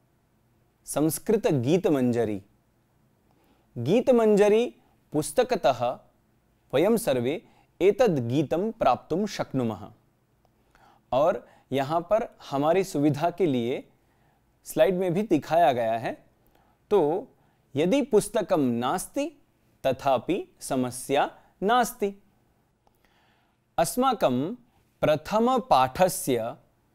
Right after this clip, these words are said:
एतत् प्रथमं गीतं। क्षम्यतां,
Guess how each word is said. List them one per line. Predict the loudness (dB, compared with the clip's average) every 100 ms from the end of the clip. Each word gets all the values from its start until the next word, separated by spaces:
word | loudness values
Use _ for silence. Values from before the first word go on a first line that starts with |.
| _ _ _ 4
एतत् | 4 6 2 0 -12 _ _
प्रथमं | -2 -2 0 0 0 2 2
गीतं। | 2 2 0 -6 -10 _ _ _ _ _ _ _ _ _ _ _ _ _ _ _ _ _
क्षम्यतां, | 4 8 8 6 0 -8